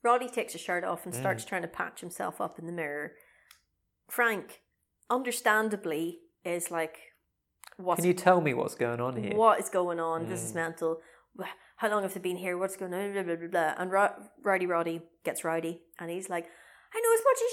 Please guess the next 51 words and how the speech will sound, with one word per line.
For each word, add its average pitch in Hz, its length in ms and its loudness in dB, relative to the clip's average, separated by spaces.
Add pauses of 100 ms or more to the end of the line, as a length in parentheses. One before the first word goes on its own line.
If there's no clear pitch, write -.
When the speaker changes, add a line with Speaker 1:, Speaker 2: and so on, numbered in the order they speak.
Speaker 1:
you 370 80 2
do. 339 440 -2
I - 40 0
fucking 381 300 -4
know. 349 280 0 (440)
I 302 140 -2
don't 311 140 4
know. 285 160 0 (600)
You 254 100 -6
know, 190 200 -6 (420)
you 226 180 0
and 269 80 0
I 262 120 2
know 254 260 4 (180)
as 208 120 2
much 226 280 2
as 214 120 -6
each 226 160 -6
other 208 240 0
at - 100 -4
this - 120 -10
point. - 260 -8 (200)
I - 40 -6
don't 135 80 -4
know 196 60 -4
Speaker 2:
Except 220 260 4
I 131 100 6
Speaker 1:
anything." 123 60 4
Speaker 2:
know 120 160 6
I 117 60 6
killed 113 460 0
twelve 113 300 -2
lizards. 107 480 -4 (200)
<laughs> - 200 -10
Speaker 1:
I 226 180 8
killed 214 300 0
some 196 140 -6
lizards. 175 600 -4
Speaker 2:
Yeah. 113 280 0 (160)
Speaker 1:
But, - 260 0 (260)
you 254 80 -4
know, 131 260 -10 (640)
Frank 202 380 -6
will 170 220 -4 (100)
have 170 180 -2
his 170 200 -8
day 175 360 -8 (380)
<laughs> - 400 -18
at 175 140 -8
Lizards 180 340 -6
Lane. 156 280 -10